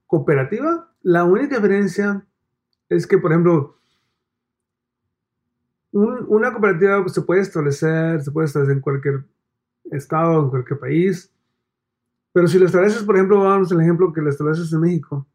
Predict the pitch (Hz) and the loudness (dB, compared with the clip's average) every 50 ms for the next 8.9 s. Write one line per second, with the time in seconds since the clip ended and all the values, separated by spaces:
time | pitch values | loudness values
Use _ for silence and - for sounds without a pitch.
0 | _ _ _ _ _ _ _ _ _ _ _ _ _ _ _ _ _ - - 165 | _ _ _ _ _ _ _ _ _ _ _ _ _ _ _ _ _ -4 0 2
1 | 156 156 151 147 139 143 - 156 156 175 185 180 214 214 196 175 185 170 147 147 | 4 4 4 4 2 0 -2 2 2 2 4 4 4 4 4 4 2 -2 -2 -2
2 | 143 170 160 165 170 156 - 165 156 151 147 147 147 147 - 156 156 165 151 143 | -2 -2 0 0 0 0 0 0 0 2 2 0 -2 -2 -4 -6 -6 -6 -6 -6
3 | 139 135 135 - 170 156 143 139 143 _ _ _ _ _ _ _ _ _ _ _ | -6 -6 -2 0 0 0 0 -4 -6 _ _ _ _ _ _ _ _ _ _ _
4 | _ _ 147 139 131 131 127 151 175 175 165 165 170 175 170 165 156 170 - _ | _ _ 2 2 2 2 0 0 0 2 4 4 4 4 4 2 0 -2 -8 _
5 | _ _ _ _ - 185 190 202 196 208 190 - 185 185 165 190 190 175 - 170 | _ _ _ _ 4 4 4 4 4 0 0 0 0 0 2 2 0 0 2 0
6 | 151 147 147 139 156 139 - 156 147 147 143 - 139 135 131 - 175 170 160 151 | 2 2 0 0 -2 -4 -2 0 0 0 -2 -2 -6 -6 -4 -4 -4 -4 -4 -4
7 | 147 147 156 165 165 _ _ _ _ _ _ _ _ _ _ 175 175 165 165 160 | -4 -4 -6 -8 -10 _ _ _ _ _ _ _ _ _ _ 2 4 4 4 2
8 | 139 - 170 160 156 151 151 139 151 147 135 165 160 147 151 190 196 180 | 2 2 2 2 2 2 0 0 -2 0 0 0 0 2 2 2 2 2